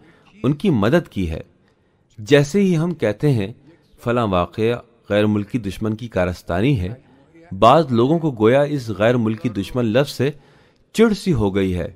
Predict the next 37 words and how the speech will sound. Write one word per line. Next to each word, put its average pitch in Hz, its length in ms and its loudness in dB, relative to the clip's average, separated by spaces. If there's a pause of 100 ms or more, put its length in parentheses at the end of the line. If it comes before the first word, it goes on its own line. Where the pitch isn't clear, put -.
(840)
جیسے 113 300 2
ہی 156 160 4
ہم 143 140 0
کہتے 139 340 0
ہیں 127 180 2 (480)
یہ 127 240 4
غیر 143 220 6
ملکیوں 127 380 0
کا 147 120 -2
کام 123 340 0
تھا، 117 240 -6 (540)
بیرونی 151 460 4
دشمن 139 460 0
کا 190 80 2
کام 98 280 -2
تھا، - 200 -10 (560)
یہ 117 100 0
لوگ 160 180 4
فوراً 147 420 2 (160)
امریکی 127 520 -4 (160)
خفیہ 127 280 -2
ایجنسی 98 580 -2 (560)
اور 147 260 6 (320)
غاصب 107 500 2
صہیونیوں 127 600 2
کی 92 220 -6 (460)
ڈھال 127 360 2
بن 160 220 0
کر 147 100 0
کھڑے 131 260 -2
ہو 101 120 -2
جاتے 87 300 -4
ہیں۔ 82 160 -6 (800)
طرح 131 220 4
طرح 135 220 0
کے 151 180 -2
تجزیے 110 560 -2